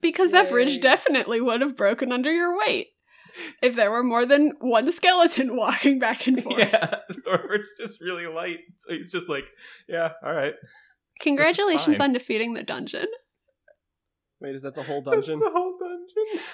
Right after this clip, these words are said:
Speaker 1: Well, the thing is, I think it's more interesting if you <laughs> walk across, get across this bridge,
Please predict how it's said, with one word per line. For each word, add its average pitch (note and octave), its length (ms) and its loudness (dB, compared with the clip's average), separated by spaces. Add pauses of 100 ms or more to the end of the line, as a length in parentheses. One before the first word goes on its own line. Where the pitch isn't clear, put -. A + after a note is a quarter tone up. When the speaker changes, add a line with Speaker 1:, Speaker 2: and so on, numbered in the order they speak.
(120)
Speaker 1:
Well, A4 260 12
the G4 80 6
thing A4+ 280 4
is, D#4+ 220 6 (140)
I E4+ 220 12
think F4 160 6
it's F4+ 100 6
more C4+ 180 6
interesting C4 640 0 (140)
if C4+ 180 0
you C4+ 220 -2 (320)
<laughs> - 320 -8
walk G4 340 10
across, - 400 2 (360)
get - 160 2
across F4+ 280 8
this F4 220 2
bridge, D#4 420 6